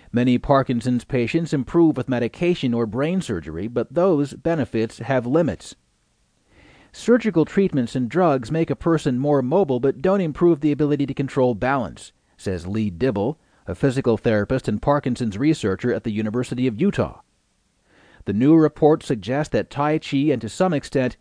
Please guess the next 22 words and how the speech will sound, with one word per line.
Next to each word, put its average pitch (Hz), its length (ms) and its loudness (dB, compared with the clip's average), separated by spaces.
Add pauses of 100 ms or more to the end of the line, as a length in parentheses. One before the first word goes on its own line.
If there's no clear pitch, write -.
resistance 110 680 -2
training 101 500 -6
do 151 360 2
aid 151 320 2
balance 117 380 -2
and 120 120 0
limit 110 240 -2
falls. 104 500 -2 (960)
"You 151 160 4
really 226 280 4
need 185 160 2
an 165 80 0
intervention 160 500 0
like 113 240 -2
this 139 180 -2
to 143 140 0
improve 151 380 2
and 143 100 0
maintain 151 400 -2
function," 190 580 0
Dibble 90 280 -6
says. 110 400 -4